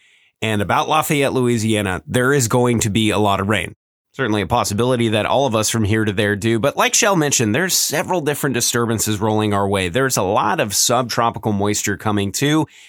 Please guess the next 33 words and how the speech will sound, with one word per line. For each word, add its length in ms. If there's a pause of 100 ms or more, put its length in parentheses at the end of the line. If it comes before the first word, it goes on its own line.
And 200
with 160
a 120
bunch 300
of 120
different 320
systems 500
rolling 280
overhead, 540
we 320
expect 380
at 60
least 200
one 200
or 80
two 180
of 80
those 220
to 120
actually 380
hit 400 (280)
on 240
a 80
decent 420
rain 240
chance. 420
Now, 200
where 320
does 120
that 180
come 180
into 180
play? 360